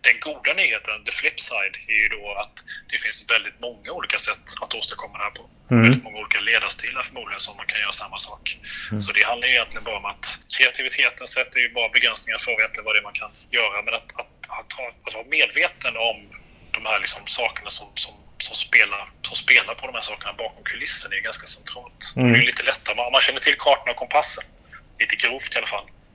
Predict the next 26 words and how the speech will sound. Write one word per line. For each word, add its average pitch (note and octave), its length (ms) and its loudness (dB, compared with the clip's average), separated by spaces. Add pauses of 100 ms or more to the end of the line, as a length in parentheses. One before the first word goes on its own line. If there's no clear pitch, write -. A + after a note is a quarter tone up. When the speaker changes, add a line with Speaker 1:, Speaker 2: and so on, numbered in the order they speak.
Speaker 1:
så - 160 0
är A2+ 40 6
det A2+ 40 6 (120)
lättare - 260 -8
att G#2+ 60 -8
navigera G#2+ 500 4
sig - 160 0
själv G2+ 240 -6
i F#2+ 40 -12
terrängen A#2+ 460 -4
också. - 260 -4
Och - 100 -14
det A2 60 4
är A2+ 40 6
väl A#2 80 2
det A#2+ 120 6
som - 120 0
är - 20 -2
ett - 160 2
stort - 160 -16
problem, G#2+ 320 4
att G2+ 200 -4
i A2+ 40 0
samhället - 460 0
i - 40 -6
stort - 440 -4